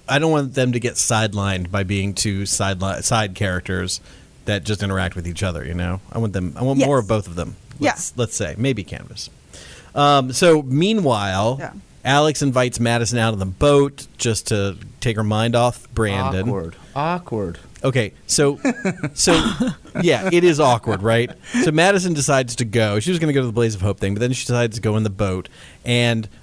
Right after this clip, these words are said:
Speaker 1: I love the scene where they're boating, they're going somewhere. And Alex and Juliet are talking about, you know, if Juliet's uncomfortable having Madison there.
Speaker 2: Oh, here we
Speaker 1: And,
Speaker 2: go.
Speaker 1: you know, clearly the boat's going. Like, you can see the background
Speaker 3: Mm-hmm.
Speaker 1: moving and everything.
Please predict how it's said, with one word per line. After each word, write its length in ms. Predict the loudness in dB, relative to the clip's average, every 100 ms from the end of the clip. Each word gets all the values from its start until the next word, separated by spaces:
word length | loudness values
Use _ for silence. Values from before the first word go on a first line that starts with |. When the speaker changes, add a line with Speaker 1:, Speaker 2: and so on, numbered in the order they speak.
| -8 0
Speaker 1:
I 120 | 0
love 320 | 4 2 2
the 80 | -2
scene 240 | 0 2
where 100 | 2
they're 120 | 2
boating, 680 | 0 -6 0 2 2 0 -2
they're 100 | -2
going 360 | 0 0 0 -2
somewhere. 500 | -4 -4 -4 -6 -10 -14 -6
And 240 | -2 -2 -4 -20 -20 -20 -20 -16 -4
Alex 380 | -2 0 0 0
and 120 | 0
Juliet 420 | 2 2 2 0
are 100 | -2
talking 540 | 0 0 0 -2 -4 -6 -6
about, 440 | -2 0 0 -2 -10 -20 -20 -6
you 100 | -4
know, 140 | -4 -4
if 160 | -6
Juliet's 400 | -2 0 2 0
uncomfortable 480 | -2 -2 -2 -2 -2
having 260 | 0 0 0
Madison 480 | 2 0 -2 -4
there. 220 | -4 -4 -2
Speaker 2:
Oh, 60 | 0
here 140 | 0
we 80 | 0
Speaker 1:
And, 100 | 2
Speaker 2:
go. 40 |
Speaker 1:
you 40 | 4
know, 120 | 2
clearly 340 | 0 0 2 2
the 100 | 2
boat's 300 | 4 2 0
going. 500 | 2 2 2 -2 -2
Like, 180 | -2 0
you 80 |
can 100 | -2
see 140 | 0 -2
the 60 |
background 580 | 0 -2 0 0 2 2
Speaker 3:
Mm-hmm. 80 | 2
Speaker 1:
moving 320 | 2 2 0
and 80 | 2
everything. 400 | 2 0 -2 -4